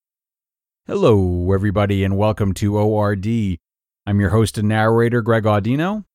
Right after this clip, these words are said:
and this is the show on which, each day, I read to you from different blog posts that revolve around relationships and relationship building.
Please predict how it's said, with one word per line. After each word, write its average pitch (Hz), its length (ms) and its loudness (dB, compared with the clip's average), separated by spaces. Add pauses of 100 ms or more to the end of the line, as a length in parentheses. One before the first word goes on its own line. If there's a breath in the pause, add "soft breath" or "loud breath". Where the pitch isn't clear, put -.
(120)
and 117 320 0
this 202 160 0
is 170 140 -4
the 160 80 -2
show 156 340 2
on 139 220 0
which, - 360 -4
each 165 260 -8
day, 170 320 2 (380)
I 107 60 -6
read 104 260 0
to 107 100 -4
you 101 100 2
from 95 240 0
different 95 260 0
blog 104 260 0
posts 123 360 -2
that 92 240 0
revolve 92 360 0
around 90 300 0
relationships 92 680 -2
and 80 180 2
relationship 85 540 -2
building. 92 340 0